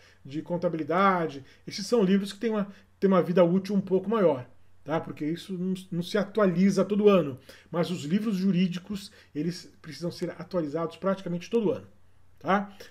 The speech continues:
Então você precisa trabalhar com livros jurídicos, se ju-, se o assunto jurídico cair na, na sua, na sua, na sua prova, no seu concurso, você precisa de livros jurídicos atualizadíssimos, tá bom? De preferência a última edi-, a última edição.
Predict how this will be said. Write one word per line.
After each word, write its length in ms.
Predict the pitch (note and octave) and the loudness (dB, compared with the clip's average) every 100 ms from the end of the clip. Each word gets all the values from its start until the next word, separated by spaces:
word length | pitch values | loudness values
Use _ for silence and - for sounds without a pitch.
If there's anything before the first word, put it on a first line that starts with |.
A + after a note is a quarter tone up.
| - | -16
Então 220 | C#3 D#3 | -6 -6
você 180 | C#3+ F3 | -4 -8
precisa 240 | - F#3+ | -6 -6
trabalhar 340 | F#3 F3+ D#3+ E3 | -2 0 0 -2
com 160 | F3 | -6
livros 280 | D#3 D#3+ D#3 | -4 -4 -6
jurídicos, 880 | C#3+ F3+ E3 F3+ G3+ A3 B3 - - _ _ _ | -4 -2 -2 -4 -6 -4 -6 -6 -16 _ _ _
se 420 | - F3 F3+ C#3+ | -12 -4 -2 -2
ju-, 300 | B2+ F3+ D#3+ | 0 0 0
se 200 | B2 G3+ | -6 -2
o 120 | F3+ | 2
assunto 400 | E3+ - G#3 G3+ | 0 0 0 0
jurídico 400 | D#3 F3 D#3 B2+ | 0 -2 -2 -8
cair 240 | - E3+ E3 | 0 2 2
na, 120 | D3 - | -4 -10
na 120 | C#3+ | -12
sua, 280 | C#3+ D#3 C3 - - _ - | -10 -8 -8 -12 -20 _ -14
na 80 | |
sua, 440 | C3+ - D3 C3+ B2+ - - - | -10 -6 -4 -6 -12 -20 -20 -12
na 80 | |
sua 200 | D#3 F3 | -4 -4
prova, 300 | D3+ F3 F#3+ | 0 4 4
no 80 | E3+ | 2
seu 120 | - | -6
concurso, 460 | D#3+ D#3+ F3+ G3 - - - | -12 -10 -8 -8 -10 -20 -14
você 220 | D3+ - | -10 -2
precisa 320 | G3 - E3+ F3+ | -2 -2 -2 -2
de 120 | D#3 | 0
livros 260 | E3 D#3+ | -4 -6
jurídicos 580 | C#3+ D3+ D#3+ E3+ F#3+ - - - _ | -8 -8 -8 -10 -14 -16 -20 -20 _
atualizadíssimos, 1160 | - G3 G3+ F#3+ E3+ F3 B2 C3 - A#2+ A#2+ - | -4 -4 2 0 2 0 -2 -10 -10 -14 -16 -20
tá 100 | - | -16
bom? 200 | A2+ F3+ | -4 -4
De 60 | F3+ | -2
preferência 520 | E3+ - D3+ F3+ F#3 | -8 -6 -6 -4 -2
a 40 | |
última 280 | D#3 G3 G#3 | -2 -2 -6
edi-, 140 | G3+ - _ - | -8 -16 _ -2
a 80 | |
última 260 | F3+ G3 F#3 | 0 0 -2
edição. 320 | F#3 - C#3+ | -2 -6 -12